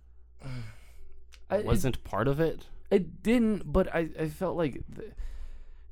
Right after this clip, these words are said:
Speaker 1: it was just a storyline following Tom Hanks's characters. Like, there wasn't any drama, no give and take. Like, it wa-, there wasn't,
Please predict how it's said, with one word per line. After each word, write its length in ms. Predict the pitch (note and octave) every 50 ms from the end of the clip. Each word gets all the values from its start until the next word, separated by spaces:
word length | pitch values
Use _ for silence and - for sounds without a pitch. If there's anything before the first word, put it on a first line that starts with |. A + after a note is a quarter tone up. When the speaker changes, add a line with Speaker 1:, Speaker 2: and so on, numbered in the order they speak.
| - -
Speaker 1:
it 100 | - F#3+
was 220 | G#3 G3 G3 E3+
just 200 | - A3 G3+ -
a 60 | E3+ D#3+
storyline 720 | D3+ - - - - F#3+ G3+ G3 F#3+ E3+ D3 C3 A#2+ A2
following 600 | F#2+ - - - C3 D3 D#3+ F#3 F3+ D#3+ C#3 B2
Tom 220 | - - B2+ B2+ C3
Hanks's 320 | B2+ A#2+ A#2+ A#2+ A2+ G#2+
characters. 380 | - D#3+ D#3 D3 C3+ A2 G#2+ G2
Like, 140 | A2 G2+ -
there 100 | A#2+ A#2
wasn't 380 | A#2+ C3+ C#3 C3+ C3+ B2+ A#2 - - - - - -
any 200 | - B2+ C3 A#2+
drama, 540 | A2 G#2 G2+ G#2 A#2 B2 B2+ C3+ C#3 B2+ A2+
no 140 | G#2+ G#2 G#2
give 240 | G2+ A#2 B2+ A#2+ B2
and 160 | A2 G2 -
take. 400 | - - - B2+ B2+ A#2+ - - -
Like, 160 | G2+ F#2+ G#2
it 80 | G#2 G#2+
wa-, 140 | A2+ A#2+ B2
there 180 | B2 B2+ C3 B2
wasn't, 380 | C3 D#3 D3 D#3 D3+ A2 -